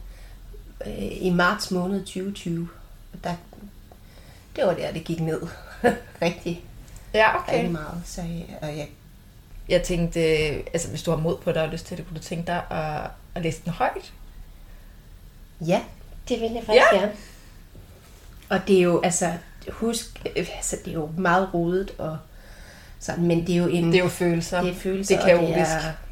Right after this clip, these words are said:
Speaker 1: fra en meget kaotisk tid. Og det starter bare lige på og hårdt. Føler mig alene om ansvaret for familien.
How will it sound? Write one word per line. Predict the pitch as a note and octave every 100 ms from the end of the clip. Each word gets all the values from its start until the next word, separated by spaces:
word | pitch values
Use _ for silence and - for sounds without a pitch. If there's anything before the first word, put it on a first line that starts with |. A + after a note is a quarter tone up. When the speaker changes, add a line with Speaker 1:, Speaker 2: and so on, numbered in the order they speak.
| - - - - - - - -
Speaker 1:
fra | - D#3+
en | D#3+
meget | D3+ D#3
kaotisk | - D#3+ D#3+ -
tid. | F3 - - - - - - - - -
Og | - -
det | -
starter | - E3+ E3+
bare | E3+ E3 E3
lige | F3 F#3+
på | - F3
og | E3
hårdt. | D#3+ D#3+ E3+ - - - - - - - - - - - -
Føler | - G#3+ G#3
mig | G3+
alene | G3 G3 A3 A#3+
om |
ansvaret | F3 E3+ - E3 E3+
for | -
familien. | E3 E3+ E3 - -